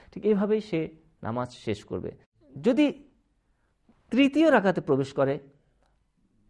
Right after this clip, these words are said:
সে অবস্থায় কী করবে? চার রাকাতি নামাজ অথবা তিন রাকাতি নামাজ, তৃতীয় রাকাতে নামাজে প্রবেশ করলেও হয় সে কারাতে প্রবেশ করবে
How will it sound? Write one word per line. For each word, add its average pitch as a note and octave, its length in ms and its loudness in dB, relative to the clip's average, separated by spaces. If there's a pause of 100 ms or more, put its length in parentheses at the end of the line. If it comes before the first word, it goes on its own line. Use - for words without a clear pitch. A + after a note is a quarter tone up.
(240)
সে - 220 -4
অবস্থায় D3+ 320 -2
কী A#2+ 100 -6
করবে? F#2 280 -12 (920)
চার A2 140 -4
রাকাতি C3 260 -4
নামাজ C#3+ 320 -2 (560)
অথবা F3 240 -4
তিন C4 220 2
রাকাতি D3+ 260 0
নামাজ, G#2+ 260 -6 (1500)
তৃতীয় E3 240 2
রাকাতে F3 260 2
নামাজে E3 320 0
প্রবেশ F#3 400 2
করলেও D#3+ 500 2 (420)
হয় C#3 220 0
সে D3+ 80 -8 (120)
কারাতে E3+ 400 2
প্রবেশ G3 220 4 (100)
করবে F#3+ 200 0